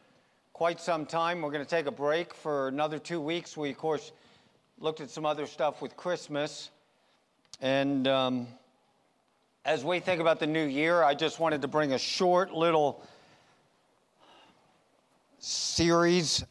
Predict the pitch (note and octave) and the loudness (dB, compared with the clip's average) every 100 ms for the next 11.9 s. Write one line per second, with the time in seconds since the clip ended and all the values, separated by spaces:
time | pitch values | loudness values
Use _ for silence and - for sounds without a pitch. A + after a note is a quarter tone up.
0 | - D3 C#3+ D3 C3 - D#3+ B2+ F#2+ - | 4 6 6 6 4 4 6 4 2 -6
1 | - _ _ _ _ _ _ - - _ | -20 _ _ _ _ _ _ -20 -20 _
2 | - - _ - F#3 D#3+ D#3 E3 D#3 C#3+ | -20 -20 _ 4 6 8 8 10 8 8
3 | D#3 D3 C#3+ - D#3 D3 D#3 - D3+ C#3 | 8 8 8 4 4 4 4 2 4 6
4 | C#3 D3+ D3 C3+ C3 D3+ D3+ C3+ C3+ C3+ | 8 6 6 6 6 6 6 4 4 4
5 | C3 C3+ D3+ C#3+ A#2+ - A#2 C#3 F3 B2+ | 2 0 4 4 4 0 2 6 8 8
6 | B2 D3+ - - - - - B2 B2 A#2+ | 6 4 -4 -16 -18 -12 0 4 4 2
7 | C3+ D#3+ A3+ G#3 A#3 B3 B3 C4 C4 A#3+ | 2 4 4 4 0 0 2 4 4 4
8 | A3+ A3 - F#3 F#3 A#3 D3 D#3+ D3 - | 4 2 4 4 6 4 4 4 4 0
9 | - - - - - _ B2+ A3 C4+ A#3+ | -14 -16 -20 -20 -20 _ 2 6 8 6
10 | G3 D#3 - - - - E3+ F#3 G3+ A3 | 4 -2 -14 -20 -20 -2 4 6 8 8
11 | G#3+ G#3 A3 A3+ A3+ G3 G3 G3+ D#3+ | 8 8 8 6 4 6 6 6 4